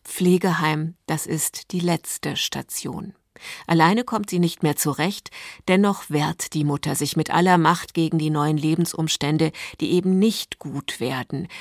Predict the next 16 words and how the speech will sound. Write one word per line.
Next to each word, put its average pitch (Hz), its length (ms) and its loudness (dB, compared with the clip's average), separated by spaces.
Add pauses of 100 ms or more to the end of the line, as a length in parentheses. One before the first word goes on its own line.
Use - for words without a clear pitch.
(140)
die 180 80 -2
ganz 175 200 0
objektiv 190 760 -4
mit 156 320 -4
weniger 160 540 6
Selbstbestimmung, 135 1040 -4
weniger 165 480 4
Freiheit 135 580 -6
und 170 220 -2
noch 202 320 2
weniger 156 520 2
Hoffnung 156 480 -2 (220)
auf 147 160 -4
Verbesserung 143 720 -4
verbunden - 540 -10
sind. - 400 -12